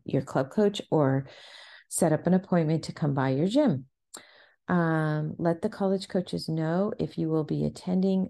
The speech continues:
their summer camp. That's really important, especially, um, if you haven't been recruited and you're a twenty twenty-four and they like what they see at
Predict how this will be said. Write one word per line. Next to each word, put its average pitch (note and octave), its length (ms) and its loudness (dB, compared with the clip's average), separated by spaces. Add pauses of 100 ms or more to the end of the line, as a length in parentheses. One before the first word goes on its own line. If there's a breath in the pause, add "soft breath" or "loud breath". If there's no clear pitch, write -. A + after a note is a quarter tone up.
their D3 220 -2
summer C#3 340 -6
camp. - 400 -6 (420)
That's C3+ 400 -2
really D3+ 280 4
important, G3 680 4 (220 loud breath)
especially, D#3+ 880 0 (560 soft breath)
um, C#3+ 540 0 (120)
if D3 220 -6
you D3 80 -2
haven't D#3+ 400 0
been G3+ 180 4
recruited F3+ 640 0
and E3 120 0
you're D3 140 -2
a C#3 80 -2
twenty D#3 380 -4
twenty-four D#3 1000 0
and E3 140 0
they D3+ 140 0
like D#3+ 260 -2
what D#3 140 -4
they D3 100 0
see D3+ 540 -2 (100)
at - 240 -4